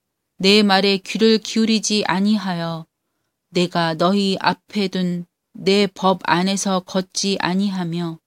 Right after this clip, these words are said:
또 내가 일찍 일어나 너희에게 보내고 보내었으나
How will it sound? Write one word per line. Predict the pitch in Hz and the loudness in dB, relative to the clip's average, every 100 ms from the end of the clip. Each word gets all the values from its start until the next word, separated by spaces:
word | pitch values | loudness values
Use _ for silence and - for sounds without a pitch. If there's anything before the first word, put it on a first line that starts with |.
| _ _ _ _ _ _ | _ _ _ _ _ _
또 | 214 208 220 240 _ _ _ | -2 -2 -2 -6 _ _ _
내가 | - 185 190 208 | -2 0 2 2
일찍 | 202 220 - - 202 | 2 0 0 -2 0
일어나 | 196 190 190 185 | 0 0 2 0
너희에게 | 175 180 208 220 208 202 196 | 2 4 4 4 2 0 -2
보내고 | 190 190 190 190 185 185 | -2 -4 -2 -2 0 0
보내었으나 | 175 190 185 180 180 - 175 175 170 | -2 -4 -2 -2 -4 -6 -6 -4 -6